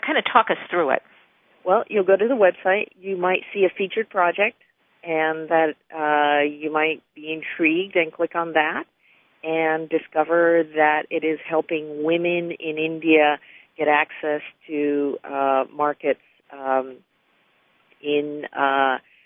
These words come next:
Speaker 2: outside the world so that their embroidered, uh, uh, handbags can be sold for much more than they usually are. So, uh, that's one, uh, way you can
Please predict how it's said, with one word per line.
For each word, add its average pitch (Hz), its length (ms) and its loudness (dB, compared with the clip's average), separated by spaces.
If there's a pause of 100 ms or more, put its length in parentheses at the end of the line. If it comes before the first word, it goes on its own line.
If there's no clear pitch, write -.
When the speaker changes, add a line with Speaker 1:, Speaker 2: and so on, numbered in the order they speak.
(160)
Speaker 2:
outside 160 360 4
the 160 60 0
world 147 360 4
so 143 80 -8
that 123 160 0 (160)
their 165 420 4
embroidered, 160 880 2 (500)
uh, 143 280 0 (200)
uh, 127 400 -2 (220)
handbags 165 580 4 (160)
can 143 260 -6
be 143 140 -6 (120)
sold 156 320 0
for 156 100 -4
much 143 220 -6
more 135 300 0
than 131 240 -6
they 131 100 -2
usually 131 420 -2
are. 180 240 4 (680)
So, 147 460 2
uh, 139 440 4 (140)
that's 160 280 4 (100)
one, 156 680 -4
uh, 135 380 2
way 135 300 4
you 135 280 -4
can 131 440 -6